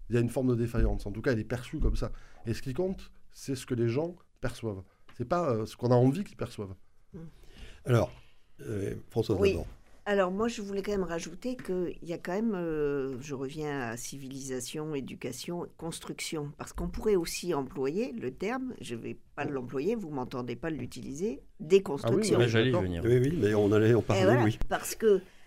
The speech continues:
Speaker 2: à un moment, euh, on est dans un monde, alors son évolution,
Speaker 1: Mm.
Speaker 2: on va pas refaire l'histoire, hein, euh,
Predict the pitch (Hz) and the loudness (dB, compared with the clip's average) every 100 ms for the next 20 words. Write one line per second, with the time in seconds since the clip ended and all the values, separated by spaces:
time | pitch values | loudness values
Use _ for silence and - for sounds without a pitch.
0 | - - 196 214 208 196 190 185 165 - | -18 -6 0 0 2 2 2 0 -2 -8
1 | - - 170 156 - - 180 180 190 190 | -20 -14 -4 -4 -4 -4 -2 2 2 2
2 | 160 151 143 147 143 143 170 254 330 311 | 0 -4 -4 -4 -4 -2 -2 -4 -4 -12
3 | - _ _ 131 127 131 - - 110 120 | -16 _ _ -12 -10 -10 -12 -12 -8 -8
4 | 117 123 123 - - 104 117 110 - - | -6 -8 -10 -10 -4 -4 -4 -6 -12 -14
5 | - - 117 - 143 214 156 175 165 135 | -14 -12 -12 -10 -6 -6 -6 -8 -10 -10